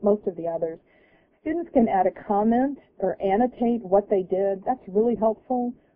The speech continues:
Looking back, I wish that I required that because I think it's nice for them to think about what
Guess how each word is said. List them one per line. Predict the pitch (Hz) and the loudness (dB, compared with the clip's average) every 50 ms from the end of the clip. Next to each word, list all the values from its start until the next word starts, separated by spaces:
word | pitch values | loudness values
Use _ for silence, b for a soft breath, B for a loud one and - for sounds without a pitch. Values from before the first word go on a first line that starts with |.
| _ | _
Looking | 220 226 - 269 233 208 | 2 2 4 2 0 2
back, | 196 202 208 208 - | 4 2 2 2 0
I | 190 185 | -2 -2
wish | 180 196 202 202 - | 0 -2 -2 -2 -2
that | - 202 | -4 -4
I | 185 175 175 | -4 -4 -6
required | 180 - - - 196 190 185 196 208 226 220 | -12 -16 -12 -8 -4 -4 -2 -2 -2 -4 -2
that | 226 233 233 233 233 247 | -2 -2 -2 -2 -4 -6
because | 202 196 - 196 180 | -8 -6 -6 -4 -6
I | 170 170 - | -6 -6 -8
think | 196 - | -10 -10
it's | 185 - _ - | -10 -14 _ -12
nice | 185 170 175 190 190 - _ | -10 -8 -8 -10 -10 -12 _
for | - 185 | -8 -8
them | 175 170 170 - | -8 -8 -12 -14
to | - 170 - | -16 -12 -10
think | 190 196 - | -10 -8 -6
about | 185 170 165 156 165 | -6 -6 -6 -6 -4
what | 175 175 180 | -4 -4 -4